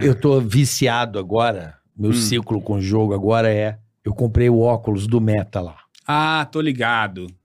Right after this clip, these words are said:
Speaker 2: Que é meio do, do metaverso lá, que você entra mesmo na parada.
Speaker 1: Quem quiser me seguir lá,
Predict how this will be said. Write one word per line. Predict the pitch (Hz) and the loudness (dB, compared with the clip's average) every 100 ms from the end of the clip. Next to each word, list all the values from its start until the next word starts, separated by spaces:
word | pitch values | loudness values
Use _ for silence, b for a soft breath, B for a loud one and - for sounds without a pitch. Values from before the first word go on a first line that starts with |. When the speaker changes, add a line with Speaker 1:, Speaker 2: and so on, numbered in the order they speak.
| _ _ _ _ _ - | _ _ _ _ _ -16
Speaker 2:
Que | - 123 | -4 -2
é | 123 127 | 0 -2
meio | 131 127 131 139 139 | -2 -2 2 2 2
do, | 139 139 135 | 2 2 2
do | 131 135 | 0 -2
metaverso | 131 127 135 113 123 120 110 123 | -2 -2 -2 -2 0 0 -2 -4
lá, | 117 95 | -2 -4
que | |
você | - 120 | -4 0
entra | 123 139 120 | 2 2 0
mesmo | 120 117 107 | 0 0 0
na | 107 | -2
parada. | 98 104 95 82 92 - | -2 -2 -2 -6 -12 -4
Speaker 1:
Quem | 127 113 | -4 -2
quiser | - 110 127 | -2 0 0
me | 120 | 0
seguir | - 117 110 | -2 -2 -2
lá, | 101 101 120 147 | -2 0 0 -2